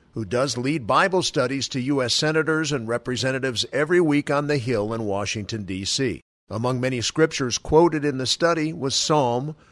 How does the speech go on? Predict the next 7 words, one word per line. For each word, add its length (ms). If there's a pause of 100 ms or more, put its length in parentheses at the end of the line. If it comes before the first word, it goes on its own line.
(260)
chapter 320
one 240
thirty-nine, 600
verse 280
thirteen, 600
which 260
reads, 480